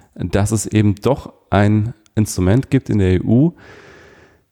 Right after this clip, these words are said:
was dieses ganze E-U-Verfahren hätte umgehen können, nämlich das Instrument der sogenannten verstärkten Zusammenarbeit. Und das hatte zum Beispiel der Europaabgeordnete Sven, äh, Sven Giegold von den Grünen vorgeschlagen, also dass wenn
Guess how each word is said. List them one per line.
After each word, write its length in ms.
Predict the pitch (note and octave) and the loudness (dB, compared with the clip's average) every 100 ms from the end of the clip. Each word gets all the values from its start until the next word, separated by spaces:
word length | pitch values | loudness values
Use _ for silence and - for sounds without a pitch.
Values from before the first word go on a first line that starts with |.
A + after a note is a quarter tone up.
| _ _ _ _ | _ _ _ _
was 360 | - G2+ A#2+ - | -2 0 0 -6
dieses 280 | G#2+ G#2+ G2 | -4 -4 -2
ganze 280 | G#2 G2+ G2 | -2 -2 -2
E-U-Verfahren 600 | G#2+ G#2+ G#2+ G#2 G#2 G2+ | -2 -2 -2 0 2 2
hätte 220 | G2+ G2 | 2 0
umgehen 400 | G2+ G2 E3+ C3 | 0 2 2 2
können, 240 | - F2+ | 0 0
nämlich 240 | F#2 G2 - | 2 0 0
das 260 | F#2+ - | -4 -4
Instrument 460 | - G#2+ - G2+ A#2 | -6 -4 0 0 0
der 100 | G#2 | 0
sogenannten 400 | F#2+ G2+ G2+ - | 0 0 0 -2
verstärkten 460 | - G2 G2 - | -4 -2 -2 -4
Zusammenarbeit. 800 | G#2+ G#2+ A2 G#2+ C2 D2 D2 D#2+ | -6 -4 0 0 0 0 -2 -2
Und 180 | - F2+ | -4 -4
das 160 | G2 A#2 | -2 -2
hatte 140 | G#2+ | -2
zum 140 | - | 0
Beispiel 180 | G2+ G2+ | -2 0
der 380 | F#2 F#2+ F#2+ F#2+ | 2 2 2 2
Europaabgeordnete 720 | G2 G2 G#2 F#2+ F#2 F#2 F2 - | 0 0 0 -2 -4 -4 -6 -10
Sven, 240 | - F2+ | -6 -2
äh, 120 | F#2 | -2
Sven 260 | F#2 F2+ F2+ | 0 -2 0
Giegold 340 | A2+ C#3+ C#3 | 0 2 0
von 140 | - G2 | 0 -2
den 160 | F#2 | 0
Grünen 200 | F#2+ C#3 | 2 2
vorgeschlagen, 640 | C3+ C3+ B2 - A#2+ B2 A#2+ | 2 0 0 -2 0 0 0
also 160 | F#2 F2+ | -2 -2
dass 240 | F2+ G2+ | -6 -2
wenn 300 | G2+ C3+ D3 | 0 0 0